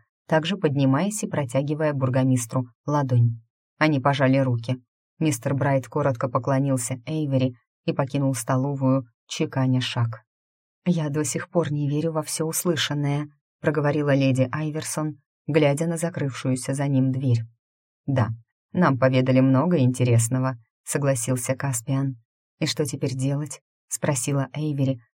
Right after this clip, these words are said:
скорее размышляя вслух, чем обращаясь к жениху. Но он ответил: «Завтракать, недорогая. Будет очень нехорошо, если твой отец вскоре найдётся,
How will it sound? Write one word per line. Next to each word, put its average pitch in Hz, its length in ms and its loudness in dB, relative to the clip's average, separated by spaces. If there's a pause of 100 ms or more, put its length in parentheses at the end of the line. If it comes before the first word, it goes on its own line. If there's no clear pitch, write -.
(100)
скорее 156 400 0
размышляя 147 560 0
вслух, 185 360 -4
чем 131 300 -2 (180)
обращаясь 147 640 0
к 135 60 -4
жениху. 147 520 -4 (460)
Но 143 200 0
он 180 300 -2
ответил: 127 560 -2 (420)
«Завтракать, 123 720 0 (120)
недорогая. 131 800 2 (280)
Будет 196 400 2
очень 135 320 2
нехорошо, 131 540 0
если 117 340 2
твой 123 260 0
отец 120 360 -2 (320)
вскоре 143 340 2
найдётся, 123 580 0